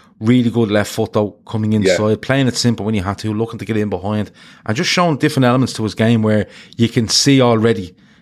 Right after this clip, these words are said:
Speaker 1: he's being nurtured into something that we're not gonna make you a speed, you know, a speed merchant and that's all you're here for. You, you're gonna get involved, you're gonna play, you're gonna bounce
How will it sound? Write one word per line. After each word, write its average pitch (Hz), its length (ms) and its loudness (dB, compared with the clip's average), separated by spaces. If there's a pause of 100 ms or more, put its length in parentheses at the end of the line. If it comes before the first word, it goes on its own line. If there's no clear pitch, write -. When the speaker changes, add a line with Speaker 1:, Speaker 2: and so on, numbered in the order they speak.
Speaker 1:
he's 107 180 -2
being 107 280 2
nurtured 107 340 2
into 98 220 -2
something 98 340 -4
that 90 240 -2 (220)
we're 104 100 2
not 107 140 -2
gonna 107 180 2
make 104 240 2
you 98 100 0
a 78 60 -2
speed, 101 500 -2 (460)
you 123 80 0
know, 101 280 -2 (220)
a - 40 -8
speed 113 300 -2
merchant 101 360 0
and 92 80 -2
that's 101 160 -2
all 101 120 2
you're 95 120 0
here 98 180 0
for. - 240 -4 (320)
You, 107 220 -4
you're 101 160 -2
gonna 104 180 2
get 104 160 0
involved, 98 400 2
you're 101 80 -2
gonna 95 160 -2
play, 101 320 0
you're 95 160 -2
gonna 95 220 -2 (560)
bounce 104 260 0